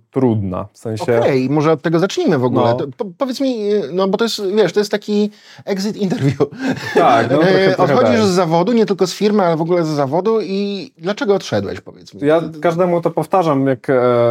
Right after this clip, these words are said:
Speaker 1: jak zacząłem gdzieś tam już pracować jako programista, no to, no to zwykle gdzieś przy jakichś tam rozmowach właśnie rekrutacyjnych, e, pada pytanie właśnie, "O, no, coś tam z dźwiękiem" i tak dalej. Em, no, to problem polega na tym, że,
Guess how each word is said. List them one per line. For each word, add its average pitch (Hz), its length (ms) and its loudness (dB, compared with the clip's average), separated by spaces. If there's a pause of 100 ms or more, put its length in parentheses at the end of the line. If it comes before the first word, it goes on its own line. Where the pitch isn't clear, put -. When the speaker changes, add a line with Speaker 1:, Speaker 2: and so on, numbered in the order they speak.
(340)
Speaker 1:
jak 123 140 0
zacząłem 131 400 0
gdzieś 120 180 -4
tam 127 160 -2
już 123 140 -4
pracować 123 520 -2
jako 120 180 -4
programista, 135 920 0
no 135 100 0
to, 127 320 0
no 123 120 -6
to 123 100 -8
zwykle 127 380 -2
gdzieś 117 220 -2
przy - 180 -6
jakichś 123 260 -4
tam 120 140 -6
rozmowach 117 600 0
właśnie 113 360 -2
rekrutacyjnych, 117 840 -4
e, 117 160 2
pada 131 260 2
pytanie 110 440 -2
właśnie, 110 400 -2
"O, 131 440 2
no, 107 220 -4
coś 104 200 -8
tam 110 160 -4
z 107 80 -6
dźwiękiem" 120 440 -4
i 110 40 -12
tak 113 160 -8
dalej. 131 300 2 (460)
Em, 127 1200 2
no, 180 200 4
to 180 140 -4
problem 202 340 0
polega 202 300 2
na 196 140 0
tym, 202 220 0
że, 185 480 2